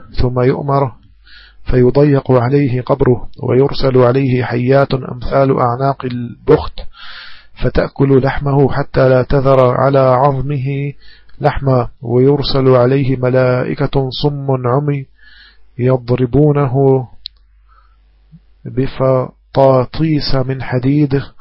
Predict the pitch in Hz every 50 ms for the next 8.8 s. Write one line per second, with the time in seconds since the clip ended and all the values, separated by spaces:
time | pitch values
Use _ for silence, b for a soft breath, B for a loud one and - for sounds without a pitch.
0 | B B B B B B B B B B B B B B - 131 143 143 143 143
1 | - 135 135 135 143 147 143 135 123 - 151 147 135 - - 131 113 135 135 113
2 | - 127 131 131 127 120 - - 131 127 131 147 151 147 123 135 147 143 143 139
3 | - - - - 131 139 143 143 139 135 135 131 131 139 131 - 139 143 143 143
4 | 151 143 143 143 127 120 135 135 135 131 - - 131 131 - 139 131 - 120 -
5 | 127 127 135 135 127 - 123 135 139 147 147 123 107 - - - B B B B
6 | B B B B B B B - - 131 143 147 143 139 135 127 - - - 139
7 | 139 - 147 147 147 139 135 127 127 - _ _ _ - - - - 143 147 143
8 | 139 135 131 135 131 135 127 131 131 139 143 143 135 123 107